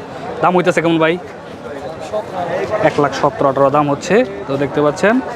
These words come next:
কটা গরু আনছেন? দুইটা। তো আপনার টার্গেট কেমন, কত হলে ছাড়বেন এটা? এক লাখ বিশ হলে ছেড়ে দিবেন না? আচ্ছা,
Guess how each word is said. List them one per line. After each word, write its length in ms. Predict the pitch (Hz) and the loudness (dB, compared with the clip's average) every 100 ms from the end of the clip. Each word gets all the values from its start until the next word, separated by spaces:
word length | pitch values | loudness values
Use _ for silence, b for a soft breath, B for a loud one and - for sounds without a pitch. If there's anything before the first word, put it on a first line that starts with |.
| - - | -10 -2
কটা 160 | 208 196 | 2 4
গরু 140 | 196 | 4
আনছেন? 340 | 190 190 196 214 - - - 170 180 190 - - 190 - - - 220 - - - | 4 2 2 -2 -10 -12 -10 -10 -10 -12 -12 -12 -10 -10 -10 -4 -4 -2 -4 2
দুইটা। 300 | 175 175 143 - - - - - | 4 4 2 -2 -8 -10 -8 0
তো 60 | 165 | 0
আপনার 180 | 202 170 | 2 2
টার্গেট 280 | 220 202 - | 2 2 0
কেমন, 180 | 196 | 2
কত 160 | 196 202 | 2 4
হলে 120 | 202 | 2
ছাড়বেন 220 | 196 185 | 2 2
এটা? 240 | 180 180 190 - - - - - 127 - - - - 196 - 233 202 196 233 240 | 2 2 0 -4 -12 -10 -10 -10 -10 -10 -8 -8 -8 -10 -6 -4 -4 -6 -4 0
এক 140 | 147 | 2
লাখ 80 | 147 | 2
বিশ 180 | 143 147 | 2 2
হলে 100 | 139 | 2
ছেড়ে 160 | 147 | 2
দিবেন 180 | 139 123 | 0 0
না? 100 | 143 247 185 123 | 0 0 -2 -4
আচ্ছা, 180 | 123 - | -4 -4